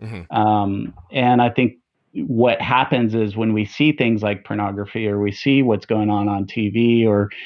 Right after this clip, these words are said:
Speaker 2: we hear people talk about, like, I, you know, people could hear you say, "Hey, like, I could go for forty-five minutes if
Speaker 1: And that
Speaker 2: that's
Speaker 1: makes
Speaker 2: what's
Speaker 1: them
Speaker 2: what
Speaker 1: feel
Speaker 2: the,"
Speaker 1: bad.
Speaker 2: Yeah.
Speaker 1: Yeah.
Speaker 2: And, and it's really, that's not the point because, yeah, honestly, I, I'm sure there's some women would be like, "Hey,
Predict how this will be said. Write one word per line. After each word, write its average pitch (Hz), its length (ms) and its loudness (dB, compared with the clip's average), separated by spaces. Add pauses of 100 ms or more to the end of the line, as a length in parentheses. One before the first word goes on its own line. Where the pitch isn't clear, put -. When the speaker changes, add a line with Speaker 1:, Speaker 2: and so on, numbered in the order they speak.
(140)
Speaker 2:
we 120 120 2
hear 151 340 2
people 120 340 0
talk 120 320 0
about, 107 340 0
like, 110 240 -2 (720)
I, 131 200 2
you 131 220 0
know, 110 100 2 (120)
people 170 280 0
could 123 120 0
hear 131 220 0
you 117 200 0
say, 127 420 0
"Hey, 123 280 0
like, 104 260 -4
I 123 120 -2
could 117 160 -6
go 113 120 -4
for 110 160 -14
forty-five 107 520 -6
minutes 117 340 -4
if 117 40 -8
Speaker 1:
And 113 80 -8
that 110 60 2
Speaker 2:
that's 107 100 0
Speaker 1:
makes 107 100 -2
Speaker 2:
what's 104 120 -4
Speaker 1:
them 110 120 -8
Speaker 2:
what 110 140 4
Speaker 1:
feel 131 160 0
Speaker 2:
the," 98 60 2
Speaker 1:
bad. 69 200 -12 (280)
Speaker 2:
Yeah. 151 480 2
Speaker 1:
Yeah. 92 120 -6
Speaker 2:
And, 143 380 2 (100)
and 143 140 0
it's 135 220 -2
really, 139 540 0 (480)
that's 147 280 2
not 147 280 2
the 107 80 -2
point 143 380 -4
because, 110 480 -4 (220)
yeah, 110 320 -4
honestly, 123 560 2
I, 117 120 4
I'm 117 240 -2
sure 170 240 -2
there's 127 200 0
some 117 120 -2
women 131 200 2
would 107 160 0
be 110 120 0
like, 101 260 0
"Hey, 101 400 -2